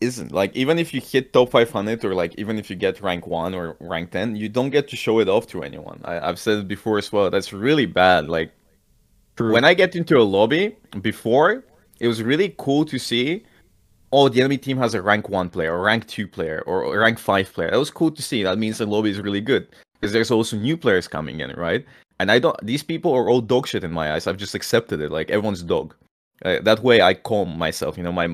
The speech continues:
Speaker 1: I, I'm in a constant state of zen. But if I click in,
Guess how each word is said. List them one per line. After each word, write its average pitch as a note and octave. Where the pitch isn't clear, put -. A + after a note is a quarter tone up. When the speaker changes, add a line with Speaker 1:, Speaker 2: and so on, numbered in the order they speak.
Speaker 1:
I, F2
I'm F#2
in G2
a F#2+
constant A#2
state F#2+
of D#2
zen. E2
But A#2
if G#2+
I A#2
click C#3
in, B2